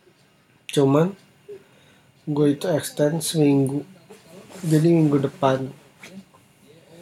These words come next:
Eh, bagi teman-teman yang udah pernah ngerasain skripsi atau tesis, pasti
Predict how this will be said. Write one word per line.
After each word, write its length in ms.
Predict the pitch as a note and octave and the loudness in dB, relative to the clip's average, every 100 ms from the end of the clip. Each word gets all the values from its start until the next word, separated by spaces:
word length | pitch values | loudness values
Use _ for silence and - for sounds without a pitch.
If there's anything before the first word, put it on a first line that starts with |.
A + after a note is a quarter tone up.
| - - _ _ _ _ _ - | -20 -20 _ _ _ _ _ -6
Eh, 760 | D#3 D#3+ D#3+ E3+ E3+ E3+ E3 E3 - - - | -2 2 2 2 2 2 2 2 -2 -10 -2
bagi 380 | E3+ D3+ D3 D#3 | 0 2 2 0
teman-teman 560 | D3+ D#3 D#3 D3+ D#3 | 2 2 2 2 2
yang 240 | D3+ D3 D3 | 4 4 4
udah 240 | C#3+ C#3 | 2 0
pernah 400 | C#3 C#3 C#3 C#3 | 0 0 2 2
ngerasain 400 | C3 B2 C3+ C3+ | 0 0 -2 -2
skripsi 640 | C3+ - C3+ C3 - D3+ | -4 -6 -6 -4 -2 0
atau 240 | C3 C#3 C3+ | 0 0 -2
tesis, 880 | C3+ B2 - - D#3+ E3+ - - - - - - - _ _ - - _ _ _ - | 0 -2 -4 -4 -4 -4 -6 -8 -10 -12 -16 -20 -20 _ _ -20 -20 _ _ _ -8
pasti 680 | C#3+ - E3+ E3 E3 E3 | -6 -6 -2 0 0 -2